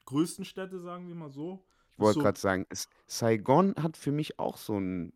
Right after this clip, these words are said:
Speaker 2: Kultu-, schon fast so 'n kulturellen Status.
Speaker 1: Hundert
Speaker 2: Aber das liegt
Speaker 1: Prozent.
Speaker 2: wahrscheinlich einfach nur auch, äh, tatsächlich irgendwie, hm,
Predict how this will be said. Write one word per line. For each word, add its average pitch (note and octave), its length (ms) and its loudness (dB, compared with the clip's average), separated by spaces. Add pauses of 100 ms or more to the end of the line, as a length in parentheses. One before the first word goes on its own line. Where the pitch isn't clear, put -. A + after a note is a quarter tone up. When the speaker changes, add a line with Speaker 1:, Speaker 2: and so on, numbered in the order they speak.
(100)
Speaker 2:
Kultu-, G#2 520 -2
schon A2+ 240 -4
fast - 280 0
so - 80 -6
'n G#2 160 -2
kulturellen G2 580 -2
Status. G2+ 560 -4
Speaker 1:
Hundert C3+ 280 -4 (100)
Speaker 2:
Aber G2 180 2
das G#2+ 180 -2
liegt A2+ 160 -4
Speaker 1:
Prozent. - 20 -2
Speaker 2:
wahrscheinlich A2 480 4
einfach G#2 320 -2
nur G#2 240 0
auch, F#2 360 -2
äh, F2 340 -4 (1000)
tatsächlich G#2 600 0
irgendwie, F#2 540 -2
hm, E2 320 -8